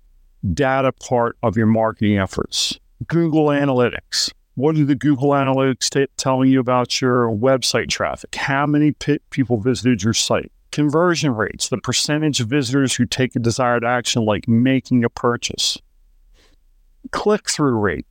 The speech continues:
how often people click on a link in your ad or email com-, campaign. Then you have social media metrics, number of likes, shares, comments, followers, et cetera.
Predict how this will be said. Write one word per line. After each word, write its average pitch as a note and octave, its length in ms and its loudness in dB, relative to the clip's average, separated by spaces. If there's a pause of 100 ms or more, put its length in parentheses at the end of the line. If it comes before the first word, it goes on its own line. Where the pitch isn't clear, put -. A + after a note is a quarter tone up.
(140)
how C3+ 240 0
often D3 360 0
people D3 340 -2
click - 320 -4
on D3 80 0
a C#3 60 0
link C#3 260 -2
in C#3+ 40 0
your C3 200 0
ad C#3 360 0
or C#3+ 160 2
email D3+ 360 2
com-, A2+ 220 -2 (140)
campaign. G#2+ 580 -4 (840)
Then C3 120 2
you C3+ 80 2
have C#3+ 100 0
social E3 440 0
media D#3+ 340 2
metrics, - 680 -4 (640)
number C#3+ 560 0
of A#2+ 140 2
likes, C3+ 560 0
shares, C#3 560 0
comments, C3+ 540 -2
followers, B2+ 520 0
et B2 120 -2
cetera. D#3 320 -2